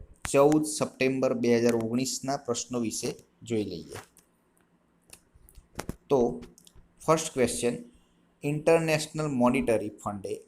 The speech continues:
આઈ એમ એફ, ભારતનો આર્થિક વિકાસ દર સાત પોઇન્ટ ત્રણ ટકાથી ઘટાડીને કેટલો કર્યો છે?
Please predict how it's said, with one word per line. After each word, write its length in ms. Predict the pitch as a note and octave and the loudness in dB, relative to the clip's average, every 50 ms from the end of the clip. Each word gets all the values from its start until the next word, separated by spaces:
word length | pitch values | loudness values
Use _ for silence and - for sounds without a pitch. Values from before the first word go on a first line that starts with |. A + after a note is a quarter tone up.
| _ - | _ -2
આઈ 300 | - C3 D3+ - - - - | 2 2 2 2 0 -2 -2
એમ 200 | A2+ B2+ B2 F#2 - - F#2 G#2+ | 0 0 0 0 -2 -6 -6 -6
એફ, 60 | G2+ - - - _ - - - - - _ _ - | -8 -8 -12 -20 _ -20 -20 -20 -20 -20 _ _ -8
ભારતનો 540 | A2 B2 B2 C3 C#3+ D3+ D3 D3+ C#3 C#3+ D3+ | 0 4 6 6 6 4 2 0 -4 -4 -4
આર્થિક 680 | D3+ D3+ - - B2 B2 B2 - - - D3 C#3+ - | -4 -4 -2 0 0 0 0 0 -2 -4 -4 -4 -4
વિકાસ 480 | B2 B2+ A#2+ - B2 B2 B2 B2 - - - | -6 -6 -2 2 2 2 2 2 -2 -6 -6
દર 180 | G#2+ G#2+ A2 | -4 -4 -4
સાત 600 | A2 - - - A#2+ B2 C3+ C#3 C#3 - - - | -6 -8 -6 -4 -2 0 0 0 -2 -4 -12 -10
પોઇન્ટ 440 | - B2 A#2 A#2 A#2+ A#2+ A#2+ A#2+ A#2+ | -6 -4 -2 -2 -2 -2 -4 -6 -6
ત્રણ 260 | - A#2+ C3 C3+ B2 | -4 -4 -4 -4 -4
ટકાથી 440 | - G#2+ - - A2 A2 - A2+ A2 | -8 -10 -8 -6 -8 -8 -6 -10 -10
ઘટાડીને 560 | A2 G#2+ F#2+ - G2+ G2+ G2 G2 G2+ G#2 A2 | -8 -8 -8 -6 -6 -8 -8 -8 -10 -10 -10
કેટલો 420 | A#2 - - D#3+ D#3 - F3+ F3+ F3+ | -10 -8 -8 -8 -8 -4 -4 -4 -2
કર્યો 320 | F3+ - A#2 A2 A2 G#2+ | -2 -2 -2 0 0 -2
છે? 460 | G2+ - - G2+ G2 G2 G2 G2 G2 | -4 -6 -10 -8 -8 -8 -8 -8 -12